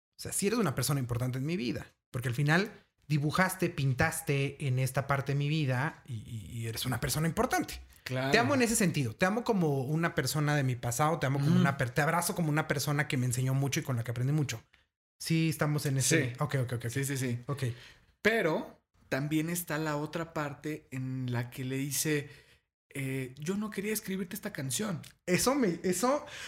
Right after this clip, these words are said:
Speaker 1: ¿sabes por qué me llama mucho la atención? Porque <laughs> en dos episodios, bueno, uno no salió porque ahí tuvimos problemas, <laughs> pero
Speaker 2: <laughs>
Speaker 1: en otro que sí salió, que era justamente novecientos once Remix de Sech, hablamos de que era una canción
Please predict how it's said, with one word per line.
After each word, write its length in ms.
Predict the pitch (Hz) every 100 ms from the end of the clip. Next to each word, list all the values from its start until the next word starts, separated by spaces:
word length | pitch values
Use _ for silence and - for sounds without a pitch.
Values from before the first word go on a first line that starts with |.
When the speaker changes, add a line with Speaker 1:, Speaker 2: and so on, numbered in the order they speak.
| - - _ _
Speaker 1:
¿sabes 240 | - 240 -
por 200 | 190 -
qué 100 | 202
me 100 | 214
llama 200 | 196 190
mucho 160 | 180
la 80 | 175
atención? 440 | 131 123 131 - - _ - -
Porque 280 | 175 -
<laughs> 220 | 120 220 208
en 160 | 170
dos 220 | 170 196 262
episodios, 680 | - 180 151 139 170 - -
bueno, 200 | 139 135
uno 140 | 143 143
no 100 | 135
salió 420 | 120 110 117 - -
porque 340 | 127 113 104
ahí 80 | 120
tuvimos 360 | 120 117 117 -
problemas, 480 | 117 117 127 -
<laughs> 180 | - 147
pero 300 | 220 196 120 196 135 127
Speaker 2:
<laughs> 240 | 185 156
Speaker 1:
en 180 | 185 185
otro 260 | 214 254
que 140 | - 156
sí 140 | 180
salió, 480 | - 190 147 131 160 - _ _ _ _ - - -
que 100 | 143
era 120 | 143
justamente 500 | 151 160 147 143 151
novecientos 560 | 143 131 160 151 175 160
once 260 | 143 160
Remix 720 | 135 143 135 127 131 - - - _ _ -
de 400 | 120 139 135 135
Sech, 600 | 135 - 143 113 - - - - - - - - - -
hablamos 340 | 170 202 240
de 60 | 143
que 80 |
era 60 | 160
una 100 | 196
canción 480 | 123 120 151 175